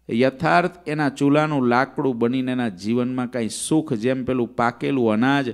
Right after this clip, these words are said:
કોઈને શક્તિવર્ધક થાય છે, એમ આપણે બળીને કોઈકને ભગવાનના માર્ગે ચાલવાની, કલ્યાણના માર્ગે ચાલવાની, એના પરિવારમાં સુરત ભાવથી રહેવાની શક્તિ આપીએ તો ભલે,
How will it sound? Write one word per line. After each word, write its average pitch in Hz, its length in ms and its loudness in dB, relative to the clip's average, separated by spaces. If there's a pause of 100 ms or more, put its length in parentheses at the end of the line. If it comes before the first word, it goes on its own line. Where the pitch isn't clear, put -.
(300)
કોઈને 139 400 2
શક્તિવર્ધક 135 1080 -2
થાય 127 260 -2
છે, - 500 -4
એમ 147 300 0
આપણે 151 420 4
બળીને 143 560 4
કોઈકને 143 540 0
ભગવાનના 127 680 2
માર્ગે 123 420 0
ચાલવાની, 139 840 2 (240)
કલ્યાણના 143 600 4
માર્ગે 127 380 2
ચાલવાની, 143 760 2 (240)
એના 127 200 0
પરિવારમાં 139 640 4
સુરત 131 360 2
ભાવથી 123 540 0
રહેવાની 139 560 2
શક્તિ - 600 0
આપીએ 139 340 4
તો 131 180 4
ભલે, 123 460 4